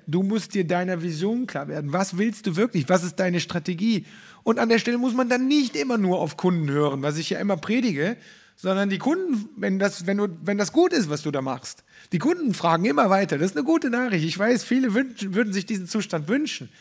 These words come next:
Aber das führt dir dazu, dass du niemals dich selber disruptieren kannst. Weil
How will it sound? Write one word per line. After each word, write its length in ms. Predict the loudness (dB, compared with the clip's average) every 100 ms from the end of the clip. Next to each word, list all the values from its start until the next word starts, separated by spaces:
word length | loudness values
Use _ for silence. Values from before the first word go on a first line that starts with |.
| -20 -18 -2
Aber 160 | 2
das 160 | 2 0
führt 240 | -2 -2
dir 80 | 0
dazu, 240 | 0 0
dass 160 | -2 -2
du 100 | 0
niemals 760 | 0 2 2 0 0 -2 -2 -2
dich 180 | -4
selber 320 | -2 -4 -4 -4
disruptieren 640 | -4 -4 -4 -4 -4 -4
kannst. 420 | -8 -12 -16 -20 _ _ -20 _ _ 0
Weil 340 | 2 2 0